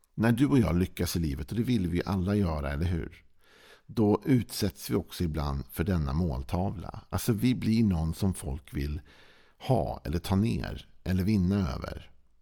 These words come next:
Jag hörde någon använda bilden av amerikansk fotboll. Och de sa ungefär så här: "Alla vill tackla den som har bollen." Och det är lite så det funkar.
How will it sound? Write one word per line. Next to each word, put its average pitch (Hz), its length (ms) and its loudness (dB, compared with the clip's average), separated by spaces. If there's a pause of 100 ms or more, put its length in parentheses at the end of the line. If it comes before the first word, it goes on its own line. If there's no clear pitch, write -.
(640)
Jag 80 100 -2
hörde 87 360 2
någon 85 360 0
använda 78 420 -2
bilden 87 500 -2
av 67 340 -6
amerikansk 85 580 -2
fotboll. 90 500 -4 (600)
Och 90 100 -2
de 87 140 2
sa 95 200 2
ungefär 90 320 0
så 90 120 -4
här: 92 280 -2
"Alla 117 460 0
vill 85 200 -2
tackla 85 520 -6
den 76 240 -4
som 76 160 -2
har 67 120 -4
bollen." 80 500 -4 (560)
Och - 220 -4
det 143 80 6
är 156 40 6
lite 147 240 -2
så 143 200 -4
det 135 80 -2
funkar. 127 600 -4